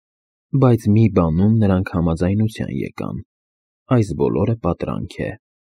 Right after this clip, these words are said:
Բեռլինի և Վիեննայի աստղագետների միջև ծագած բանավեճը սպառնում էր հանգել միջազգային բարդությունների, բայց Ռուսաստանը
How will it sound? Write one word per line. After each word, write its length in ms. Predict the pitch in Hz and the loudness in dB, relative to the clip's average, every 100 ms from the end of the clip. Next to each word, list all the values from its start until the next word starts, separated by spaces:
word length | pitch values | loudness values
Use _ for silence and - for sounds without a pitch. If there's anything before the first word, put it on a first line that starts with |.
| _ _ _ _ _ _ _ _ _ _ | _ _ _ _ _ _ _ _ _ _
Բեռլինի 500 | 113 110 104 95 107 | 2 4 4 4 4
և 240 | 110 87 78 | 4 2 0
Վիեննայի 720 | 80 80 80 73 71 82 82 - | -2 0 0 -2 -2 -2 -2 -2
աստղագետների 840 | 110 - 95 92 90 - 80 90 | -4 0 -2 0 0 0 0 2
միջև 420 | 87 80 - 78 | 0 0 -2 -2
ծագած 480 | - 76 - 76 71 | -2 -4 0 -4 -2
բանավեճը 680 | 76 64 69 98 98 - - - _ _ _ _ | -4 -4 -2 -2 -2 -6 -8 -10 _ _ _ _
սպառնում 480 | - - 127 139 131 | -6 0 2 4 4
էր 120 | 110 | 2
հանգել 440 | 101 90 80 80 76 | 2 0 2 0 0
միջազգային 720 | 85 - 85 76 69 65 71 | -2 0 -2 0 -2 -2 -2
բարդությունների, 840 | 76 - - - 65 50 50 50 - _ _ _ _ _ _ _ _ - | -4 -6 -12 -8 -6 -6 -6 -8 -10 _ _ _ _ _ _ _ _ 2
բայց 240 | 135 123 | 2 4
Ռուսաստանը 840 | 98 92 - 76 - - 85 82 | 0 -2 0 -2 -2 0 2 2